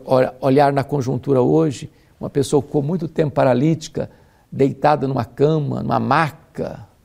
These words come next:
talvez com feridas no corpo, mesmo que seja curada, iria precisar de fazer muitas sessões de fisioterapia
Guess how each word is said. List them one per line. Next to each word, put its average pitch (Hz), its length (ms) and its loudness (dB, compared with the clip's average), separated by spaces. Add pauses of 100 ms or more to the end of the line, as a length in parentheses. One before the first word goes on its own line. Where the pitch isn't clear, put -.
(360)
talvez 143 460 0
com - 160 -8
feridas 143 560 0
no 143 100 -10
corpo, - 580 -6 (160)
mesmo 165 540 4
que 135 140 -6
seja 143 280 -4
curada, 143 600 -2 (420)
iria 311 240 4
precisar 156 460 2
de 131 80 -4
fazer 135 400 2
muitas 160 580 2
sessões 147 440 -2
de 127 100 -4
fisioterapia 143 880 0